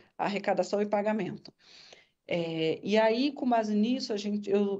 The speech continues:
tô trazendo nesse voto um, um, uma proposta de determinação adicional que tem a ver com esse item quarenta e nove.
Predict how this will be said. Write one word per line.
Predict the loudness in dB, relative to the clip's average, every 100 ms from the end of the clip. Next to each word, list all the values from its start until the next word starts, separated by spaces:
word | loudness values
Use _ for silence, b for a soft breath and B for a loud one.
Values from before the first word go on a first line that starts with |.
| -2
tô | -2
trazendo | 0 0 0
nesse | 0 -4
voto | 0 2 2 0 -2
um, | -4 -4 -6 -6
um, | -6 -8 -8 -4
uma | -4
proposta | -2 0 0 0
de | -2
determinação | -2 0 0 0 -2 -2 -4
adicional | -4 -2 0 4 2 0 B B B _
que | -6
tem | 2 4
a |
ver | 2
com | 2
esse | -2 -2
item | -2 -2
quarenta | 0 -2 -2 -4
e |
nove. | -2 -2 -4